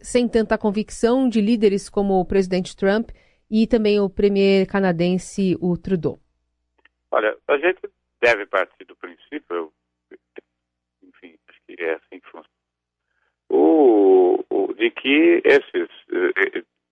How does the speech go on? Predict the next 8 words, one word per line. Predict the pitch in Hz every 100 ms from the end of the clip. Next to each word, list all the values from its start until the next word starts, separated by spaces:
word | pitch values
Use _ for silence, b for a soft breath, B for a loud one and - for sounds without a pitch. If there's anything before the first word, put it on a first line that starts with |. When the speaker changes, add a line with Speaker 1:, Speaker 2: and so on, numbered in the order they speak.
| _ _ _
Speaker 2:
esses | 120 - 104
dirigentes | 90 92 82 98 120 -
têm | - 107
informações | 107 120 120 113 - 101 95
de | 87
inteligência, | 90 90 95 80 - 101 110 -
informações | 80 92 90 - - 90 85
de, | -